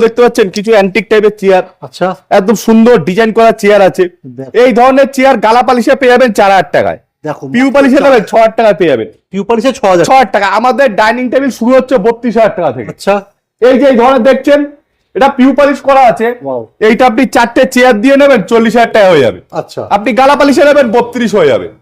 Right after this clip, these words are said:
Speaker 2: দাদা পুরো বলেই দিচ্ছে, বুঝিয়ে
Speaker 1: একদম
Speaker 2: দিচ্ছে
Speaker 1: দাম
Speaker 2: দেখো।
Speaker 1: বলে দিচ্ছি, যাতে সব দোকানদাররা শোনে, কাস্টমার না, দোকানদাররা শোনে।
Speaker 2: একদম।
Speaker 1: দম থাকলে পাঙ্গা নেবে আমার সাথে, চ্যালেঞ্জ। এই যে দেখতে পাচ্ছেন এইটা,
Speaker 2: হ্যাঁ।
Speaker 1: বত্রিশ হাজার টাকা, ফোর সিটার।
Speaker 2: দেখো।
Speaker 1: একদম গালা পালিশে। পিউ পালিশে নেবেন, চল্লিশ হাজার টাকা দিয়ে দেবো।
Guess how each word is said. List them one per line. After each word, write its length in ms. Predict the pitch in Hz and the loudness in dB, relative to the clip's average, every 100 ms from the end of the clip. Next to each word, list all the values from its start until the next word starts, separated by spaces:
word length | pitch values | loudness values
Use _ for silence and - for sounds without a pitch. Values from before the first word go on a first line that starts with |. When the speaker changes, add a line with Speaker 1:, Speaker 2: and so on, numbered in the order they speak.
| 135 | -8
Speaker 2:
দাদা 160 | 151 190 | -4 -2
পুরো 140 | 226 | -2
বলেই 300 | 180 170 208 208 | 0 2 0 0
দিচ্ছে, 140 | 226 | -4
বুঝিয়ে 300 | 196 330 226 | 0 2 2
Speaker 1:
একদম 140 | 277 | 0
Speaker 2:
দিচ্ছে 160 | 196 240 | 0 -2
Speaker 1:
দাম 180 | 277 320 | 0 -2
Speaker 2:
দেখো। 80 | 285 | 0
Speaker 1:
বলে 160 | 294 302 | 0 0
দিচ্ছি, 240 | 311 - 302 269 | -4 -4 -2 0
যাতে 200 | 269 277 - | -2 -4 -2
সব 160 | 262 269 180 | 0 0 -2
দোকানদাররা 600 | 247 262 262 269 262 262 269 | -2 -2 -2 0 0 0 0
শোনে, 280 | 254 240 226 233 | 0 -2 0 0
কাস্টমার 400 | 233 - 254 240 | -2 -2 -2 0
না, 40 | 214 175 | 0 0
দোকানদাররা 500 | 214 226 240 233 233 220 | 0 0 2 2 2 2
শোনে। 220 | 196 160 - - 165 | 0 -2 -4 -6 -4
Speaker 2:
একদম। 200 | 175 156 | -4 0
Speaker 1:
দম 140 | 190 233 214 | 0 0 0
থাকলে 220 | 240 254 - | 0 0 0
পাঙ্গা 260 | 226 226 233 | 0 0 0
নেবে 120 | 226 208 | 2 2
আমার 140 | 196 180 | 2 0
সাথে, 180 | 165 147 - | -2 -2 0
চ্যালেঞ্জ। 320 | 220 233 170 107 _ _ _ _ - 233 | 0 2 0 -4 _ _ _ _ -4 0
এই 60 | 262 | 2
যে 60 | 269 | 2
দেখতে 160 | 262 269 | 2 0
পাচ্ছেন 280 | 269 269 262 | 0 2 2
এইটা, 160 | 254 285 302 - _ - | 2 2 0 -4 _ -14
Speaker 2:
হ্যাঁ। 140 | 151 | -4
Speaker 1:
বত্রিশ 320 | 285 269 302 262 | -2 0 0 2
হাজার 160 | 254 220 | 2 2
টাকা, 140 | 233 - | 0 2
ফোর 140 | 233 - | 0 -2
সিটার। 280 | 190 135 95 - _ _ | -2 -2 -4 -6 _ _
Speaker 2:
দেখো। 200 | 143 131 120 269 | -10 -8 -2 0
Speaker 1:
একদম 200 | 262 302 220 | 2 0 0
গালা 160 | 254 294 285 | 2 2 2
পালিশে। 340 | 247 185 139 190 - | 0 -2 -4 -4 -2
পিউ 160 | 262 294 | -2 0
পালিশে 240 | 302 277 302 | 0 2 2
নেবেন, 180 | 302 269 180 | 2 0 -2
চল্লিশ 280 | 247 247 240 | -2 -2 0
হাজার 180 | 247 240 | -2 -2
টাকা 120 | 233 208 | 0 0
দিয়ে 100 | 196 | -2
দেবো। 140 | 165 | -4